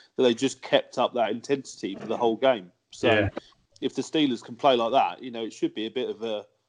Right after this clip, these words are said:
Speaker 1: a wake-up call for them that they could be that good. And, like,
Speaker 2: Yeah.
Speaker 1: Chase Claypool looked just as good this week as he did last week. You know, anyone who dropped him in fantasy must be, like, just,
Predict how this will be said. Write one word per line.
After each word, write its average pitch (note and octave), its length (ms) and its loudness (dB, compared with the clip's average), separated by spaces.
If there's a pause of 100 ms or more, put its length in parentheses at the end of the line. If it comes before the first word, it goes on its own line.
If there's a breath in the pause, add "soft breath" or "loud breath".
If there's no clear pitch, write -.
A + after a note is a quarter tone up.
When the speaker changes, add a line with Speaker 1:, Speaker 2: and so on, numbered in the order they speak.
(100)
Speaker 1:
a G#2+ 60 -6
wake-up B2+ 500 -2
call A#2 240 -6
for A2+ 160 -12
them A2+ 240 -2
that G2+ 160 -10
they A2+ 120 -2
could B2 380 -2
be A2+ 220 -2
that B2 320 2
good. B2 240 0 (360)
And, B2+ 140 -2
like, C3 140 8
Speaker 2:
Yeah. G#2+ 80 6
Speaker 1:
Chase C#3 260 0
Claypool B2 640 2
looked A#2+ 220 -6
just C#3+ 220 0
as A2+ 120 -10
good A#2+ 340 -2
this C3+ 240 -2
week G2 240 -6
as A#2 60 -20
he A#2+ 40 -14
did B2+ 160 2
last C#3 300 6
week. F#2+ 160 -10
You A#2 60 -18
know, A#2 120 -10 (380)
anyone C3+ 260 2
who A#2+ 80 -2
dropped - 300 -2
him A#2+ 80 -4
in A2 100 -4
fantasy B2 440 -8
must G2+ 260 -14
be, A2+ 140 -2
like, A2 260 -4
just, - 260 -12